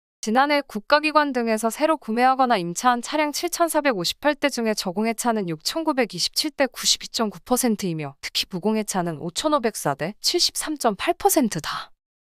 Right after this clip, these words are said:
아울러 개정안은 대기환경 규제 중에 기술 발달로 적용 방식을 간소화할 필요가 있거나,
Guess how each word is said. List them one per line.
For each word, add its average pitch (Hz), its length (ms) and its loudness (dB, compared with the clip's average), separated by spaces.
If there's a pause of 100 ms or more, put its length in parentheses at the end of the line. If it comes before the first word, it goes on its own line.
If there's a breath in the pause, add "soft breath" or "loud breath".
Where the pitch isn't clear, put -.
(100)
아울러 247 320 4
개정안은 269 680 2
대기환경 226 640 0
규제 269 300 0
중에 262 240 -2
기술 226 340 -4
발달로 262 480 2
적용 202 380 -2
방식을 214 400 -2
간소화할 220 560 2
필요가 311 380 -2
있거나, 160 380 -6